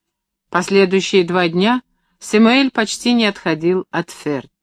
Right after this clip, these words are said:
«Ты что ли влюбился в эту лошадь?» — пенял ему отец. «Целыми днями торчишь возле неё». Сэмюэль пробормотал что-то невнятное. Ему было стыдно,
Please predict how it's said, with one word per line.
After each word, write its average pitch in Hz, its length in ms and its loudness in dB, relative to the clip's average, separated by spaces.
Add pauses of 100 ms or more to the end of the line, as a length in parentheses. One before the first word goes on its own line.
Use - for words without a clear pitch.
(760)
«Ты 165 100 -2
что 185 220 0
ли 175 100 4
влюбился 175 600 0
в - 20 0
эту 180 240 0
лошадь?» — 151 540 -2 (380)
пенял 185 360 4
ему 165 280 2
отец. 170 520 -4 (480)
«Целыми 262 380 4
днями 214 340 0
торчишь 165 480 -4
возле 165 340 -2
неё». 147 480 -4 (760)
Сэмюэль 185 580 0 (380)
пробормотал 180 600 0
что-то 180 420 -4
невнятное. 147 880 -4 (480)
Ему 202 240 4
было 226 220 2
стыдно, 143 840 -4